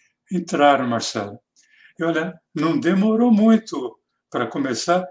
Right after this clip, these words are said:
Lembrando que a T V brasileira foi inaugurada em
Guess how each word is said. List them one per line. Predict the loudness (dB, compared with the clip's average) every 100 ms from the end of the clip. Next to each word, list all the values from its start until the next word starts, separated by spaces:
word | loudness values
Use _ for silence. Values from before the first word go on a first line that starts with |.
| -14 -6
Lembrando | -2 0 -2 -4
que | -4 -6 -6 -6
a | -8
T | -4
V | -4 -4
brasileira | -4 -4 -2 -2 -4 -6
foi | -8 -8 -8 -12 _ _ -6
inaugurada | -4 -4 -4 -2 -2 -2 -2
em | -4